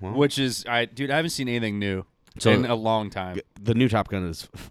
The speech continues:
Speaker 1: a fantastic fucking movie.
Speaker 2: That's
Speaker 1: You,
Speaker 2: all I've heard.
Speaker 1: it's so
Speaker 2: Like, it's,
Speaker 1: good.
Speaker 2: it's totally worth
Speaker 1: Yeah,
Speaker 2: it.
Speaker 1: it took me a while to watch it just 'cause I'm like, "Oh, I'm not gonna pay for it."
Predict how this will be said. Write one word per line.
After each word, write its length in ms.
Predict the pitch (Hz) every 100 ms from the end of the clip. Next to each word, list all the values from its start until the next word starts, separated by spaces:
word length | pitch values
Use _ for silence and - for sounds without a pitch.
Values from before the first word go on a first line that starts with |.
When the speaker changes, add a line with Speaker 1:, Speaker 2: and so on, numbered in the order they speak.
| -
Speaker 1:
a 100 | 98
fantastic 680 | - 101 87 92 87 - -
fucking 240 | 82 76
movie. 240 | 67 62 -
Speaker 2:
That's 200 | 104 98
Speaker 1:
You, 60 | 117
Speaker 2:
all 80 | 110
I've 100 | 101
heard. 240 | 90 85
Speaker 1:
it's 160 | 104 -
so 180 | - 110
Speaker 2:
Like, 60 | 104
it's, 140 | 101
Speaker 1:
good. 100 | 95
Speaker 2:
it's 140 | 90 -
totally 280 | 120 110 98
worth 80 |
Speaker 1:
Yeah, 100 | 170
Speaker 2:
it. 60 | 131
Speaker 1:
it 80 | 131
took 180 | 196 151
me 100 | 143
a 40 |
while 260 | 104 101 101
to 60 |
watch 320 | 85 85 95 135
it 160 | -
just 140 | 104 -
'cause 140 | 98
I'm 140 | 95 90
like, 140 | 87
"Oh, 60 | 117
I'm 60 |
not 80 | 117
gonna 100 | 92
pay 180 | - 95
for 240 | - 90
it." 80 | 87